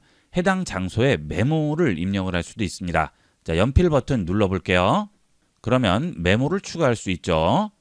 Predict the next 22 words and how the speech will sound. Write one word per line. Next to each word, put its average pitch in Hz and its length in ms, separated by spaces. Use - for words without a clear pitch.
그 107 100
다음 123 360
원하는 104 460
위치 90 260
기록을 90 460
삭제할 147 480
수도 - 280
있고요. 165 380
방문을 113 480
추가할 208 460
수도 104 260
있고 87 560
날짜 82 340
수정도 101 500
가능합니다. 85 720
메모를 123 560
추가하게 113 460
되면 123 360
해당 175 240
장소에 95 480
대한 101 320
내용을 90 440